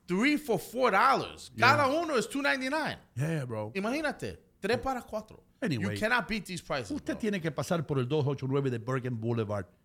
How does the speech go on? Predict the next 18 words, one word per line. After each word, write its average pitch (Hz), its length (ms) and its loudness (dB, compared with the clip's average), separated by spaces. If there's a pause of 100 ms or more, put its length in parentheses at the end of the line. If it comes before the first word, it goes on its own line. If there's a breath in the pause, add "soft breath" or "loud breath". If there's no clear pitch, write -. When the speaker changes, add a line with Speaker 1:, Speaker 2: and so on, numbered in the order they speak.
(180)
Speaker 2:
para 127 200 0
que 123 60 -4
usted 170 140 -2
se 170 120 0
dé 160 140 0
cuenta 170 320 0
que - 60 -6
usted 131 140 -6
está 151 180 0
perdiendo 147 380 2
el 127 120 -2
tiempo 180 360 2
y 120 40 -2
su 185 120 2
dinero 143 340 4
en 135 80 0
otro 143 220 0
supermercado. 151 640 0